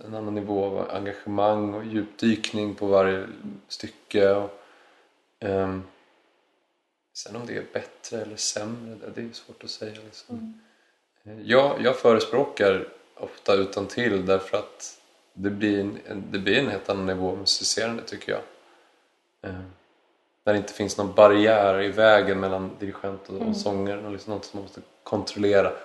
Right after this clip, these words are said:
Speaker 1: Sjunger jag rätt nu? Eller
Speaker 2: Mm.
Speaker 1: hur var det nu här igen? Liksom. Och då
Speaker 2: Mm.
Speaker 1: kanske man har missat någon impuls som var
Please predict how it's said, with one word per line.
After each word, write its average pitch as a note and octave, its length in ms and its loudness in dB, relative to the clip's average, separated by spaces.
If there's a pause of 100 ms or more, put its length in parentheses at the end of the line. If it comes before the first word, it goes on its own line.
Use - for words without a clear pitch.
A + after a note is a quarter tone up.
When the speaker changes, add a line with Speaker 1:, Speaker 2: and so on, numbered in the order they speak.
(140)
Speaker 1:
Sjunger G2 340 -2
jag G2 100 0
rätt - 280 -4
nu? E2+ 320 -8
Eller E2 220 -8 (260)
Speaker 2:
Mm. A3+ 180 -2
Speaker 1:
hur G#2 60 2
var G2+ 240 8
det G2 80 4
nu F#2 120 -2
här G#2+ 200 -4
igen? A2 200 -6 (120)
Liksom. A2 220 -18
Och A2+ 60 -8
då A2 60 -6
Speaker 2:
Mm. G#2+ 100 2
Speaker 1:
kanske A2 200 -6
man G#2 80 -4
har G#2+ 80 0
missat G#2+ 400 -2
någon G2 280 -2 (540)
impuls G2+ 520 -2
som G2 300 -6
var G2 300 0